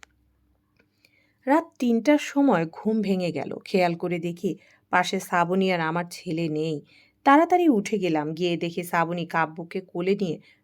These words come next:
ড্রয়িং রুমে হাঁটাহাঁটি করছে। আমাকে দেখে সামনে এসে অস্থির হয়ে বলল, "কাব্যর শরীরটা গরম, মনে হয় জ্বর এসেছে, কালকে ওকে আমি ডাক্তারের কাছে নিয়ে যাব।"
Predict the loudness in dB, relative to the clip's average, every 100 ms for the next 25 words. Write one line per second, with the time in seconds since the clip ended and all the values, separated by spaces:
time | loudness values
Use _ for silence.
0 | -6 0 2 4 4 4 4 2 2 -2
1 | 0 -6 -8 -6 -4 -6 -8 -12 -12 _
2 | _ _ 2 2 2 0 -6 -4 -4 -2
3 | -2 -2 -4 -4 -4 -4 -4 -6 -6 -2
4 | 0 2 0 0 0 0 0 -2 -6 _
5 | _ _ 2 2 2 0 0 2 2 2
6 | 0 0 -2 -2 0 -2 -2 -10 _ _
7 | _ 6 6 6 4 4 2 2 2 0
8 | -6 -6 -12 -12 _ _ 2 4 4 0
9 | -4 -2 -2 -2 -2 -2 -2 -2 -6 -6
10 | -4 -6 -4 -4 -4 -4 -6 -6 -8